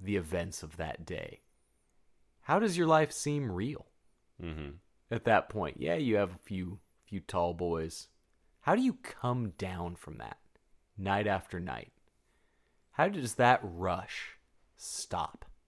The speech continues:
Speaker 1: And so him just sitting there and him, there's this little touch where he's looking at this belt. This thing that just, man, doesn't seem real. Title changes weren't a super common thing then. Hogan held the
Speaker 2: Mm-hmm.
Speaker 1: W W F title for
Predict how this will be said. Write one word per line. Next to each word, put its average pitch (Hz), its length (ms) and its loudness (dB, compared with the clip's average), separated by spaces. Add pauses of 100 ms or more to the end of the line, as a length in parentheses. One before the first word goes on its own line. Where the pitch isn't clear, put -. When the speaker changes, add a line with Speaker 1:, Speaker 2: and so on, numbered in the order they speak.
(520)
Speaker 1:
And 104 140 -6
so 131 200 6
him 160 180 6
just 165 300 2
sitting 117 220 0
there 87 220 2
and 87 100 -2
him, 113 340 0 (1500)
there's 135 140 2
this 131 160 2
little 156 160 8
touch - 580 4
where 107 120 6
he's 92 140 2
looking 104 280 4
at 85 80 -2
this 90 140 -4
belt. 92 500 -10 (540)
This 107 160 -6
thing 117 180 2
that 107 140 4
just, 87 180 -6 (260)
man, 87 360 -8
doesn't 139 220 -4
seem 107 280 -2
real. 101 320 0 (380)
Title 254 240 2
changes 160 400 6
weren't 131 200 6
a 95 60 0
super - 360 -2
common 90 360 0
thing 85 360 -4
then. - 240 -18 (500)
Hogan - 320 8
held 131 200 6
the 110 60 0
Speaker 2:
Mm-hmm. 98 120 6
Speaker 1:
W 123 200 8
W 110 180 8
F 113 120 2
title 113 320 4
for 87 320 -2